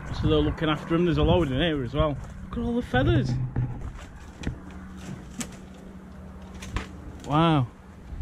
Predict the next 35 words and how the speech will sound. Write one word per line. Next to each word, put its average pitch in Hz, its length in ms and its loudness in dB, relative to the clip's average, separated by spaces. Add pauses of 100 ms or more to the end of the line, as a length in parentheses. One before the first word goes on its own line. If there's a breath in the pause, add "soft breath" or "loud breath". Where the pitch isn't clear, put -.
(320 loud breath)
But 175 80 6
these, 214 360 8
if 180 120 0
you 190 80 4
go 202 200 8
to, 185 480 6
um, 170 440 6 (1400 loud breath)
uh, 165 220 10
Warwick 175 320 8
Castle, 175 540 0 (160)
this 175 140 4
is 165 120 4
what 175 180 4
they 165 60 4
have 156 160 4
them 156 220 4
f-, - 280 -2
they 170 100 2
have 175 120 4
them 147 120 4
flying 165 340 4
around. 170 420 0 (1300)
Red 151 220 -4
kites, 165 600 -2 (140)
beautiful 170 420 2
birds. 127 520 0 (1700)
But 151 80 0
they 180 60 6
actually 180 300 2
fly 185 380 2
around 147 400 4
where 156 200 4
we 170 140 2
live, 190 340 2
so 131 380 0